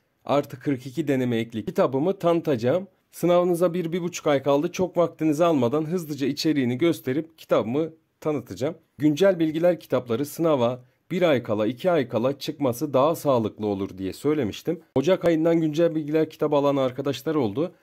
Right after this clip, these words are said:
O kitaplarda çok fazla güncel bilgiler eksik arkadaşlar. Mesela şu an yeni kabine belli oldu. Merve Dizdar uluslararası mükemmel bir ödül aldı.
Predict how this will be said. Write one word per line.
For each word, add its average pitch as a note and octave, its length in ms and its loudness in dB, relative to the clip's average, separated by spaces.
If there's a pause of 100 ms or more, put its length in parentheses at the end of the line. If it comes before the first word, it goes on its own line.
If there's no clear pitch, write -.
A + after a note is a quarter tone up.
(120)
O F3+ 120 0
kitaplarda C3+ 800 0
çok G3 280 -4
fazla D3+ 280 2
güncel D3+ 460 0
bilgiler D3 460 -2
eksik - 340 -4
arkadaşlar. G#2+ 580 -2 (360)
Mesela D#3 360 0
şu E3 140 -4
an D#3+ 60 2
yeni D3+ 240 4
kabine D3 380 2
belli B2+ 220 0
oldu. G2+ 360 -2 (280)
Merve D3+ 400 2
Dizdar D3 460 0
uluslararası C#3 720 -2
mükemmel C#3 520 0
bir A#2+ 100 -2
ödül A#2+ 260 -2
aldı. G2 300 -2